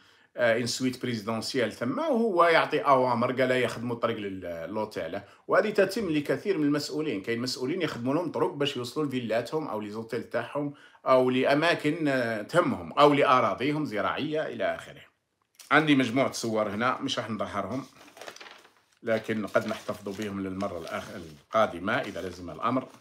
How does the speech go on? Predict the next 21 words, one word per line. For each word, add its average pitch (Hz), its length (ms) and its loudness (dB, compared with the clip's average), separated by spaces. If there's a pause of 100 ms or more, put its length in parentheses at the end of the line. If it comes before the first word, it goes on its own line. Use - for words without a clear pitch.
(280)
لأن 131 360 2
مرة 143 260 8
أخرى 143 200 -2
نذكر 127 320 -2 (440)
الهدف 120 380 -2
نتاعي 110 440 -2
من 92 160 -14
فضح - 260 -2
الفساد 107 500 -10 (1300)
هو 113 240 -2
أساسًا 151 600 -2
باش 117 260 -4
المفسدين 120 560 -4
يتوقفون 113 640 -4
عن 110 80 -6
الفساد، - 520 -10 (600)
أو 123 140 2
العصابات 120 600 0
الإجرامية 127 580 -2
تعرف 120 420 0
أنهم، 107 420 -6